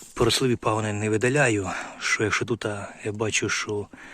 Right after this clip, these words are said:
нічого такого немає живого, тобто я залишаю і потім на постійне місце і в майбутньому ще прищеплю. Ось оцей пагін, він буде вже товстіший. Так, щас теж тут залишив, щас подивимося,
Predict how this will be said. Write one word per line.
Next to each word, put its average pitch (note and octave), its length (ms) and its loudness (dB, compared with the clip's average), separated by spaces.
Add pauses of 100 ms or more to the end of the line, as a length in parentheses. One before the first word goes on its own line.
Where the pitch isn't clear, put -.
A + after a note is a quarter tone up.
(540)
нічого A2 840 2
такого - 300 0
немає A#2+ 440 2
живого, G2 580 0 (360)
тобто - 380 -2
я G#2+ 160 0
залишаю G#2 680 0 (120)
і G2+ 260 -8
потім G2 380 -4 (1400)
на G#2+ 80 -2
постійне A2+ 340 0
місце G#2+ 440 2 (140)
і G2+ 280 -6
в - 20 -10
майбутньому G2+ 640 -4 (560)
ще - 280 2
прищеплю. - 600 -2 (720)
Ось - 180 -4
оцей - 280 -8
пагін, G#2 280 0
він G2+ 160 -8
буде G2+ 220 -8
вже F#2+ 280 -6 (160)
товстіший. - 640 0 (640)
Так, G#2 320 -2
щас - 440 2
теж - 240 0
тут - 240 -8
залишив, G#2+ 520 0
щас - 200 -2
подивимося, G#2 640 -8